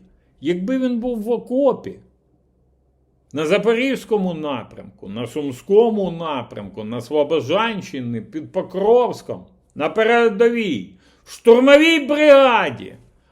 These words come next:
от тоді він мав би право щось говорити Вікторії Спарц. А так,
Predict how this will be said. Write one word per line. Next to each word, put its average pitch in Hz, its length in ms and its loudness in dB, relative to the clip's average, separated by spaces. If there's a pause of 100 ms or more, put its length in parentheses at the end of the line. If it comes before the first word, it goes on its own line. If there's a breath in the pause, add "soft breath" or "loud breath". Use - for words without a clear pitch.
(160)
от 139 200 -2
тоді 170 480 -2
він 156 200 -6
мав 196 320 2
би 208 140 2
право 208 880 -2 (640)
щось 214 320 0
говорити 196 680 -2
Вікторії 151 600 -4
Спарц. - 540 -20 (1120)
А 180 200 0
так, 208 520 -6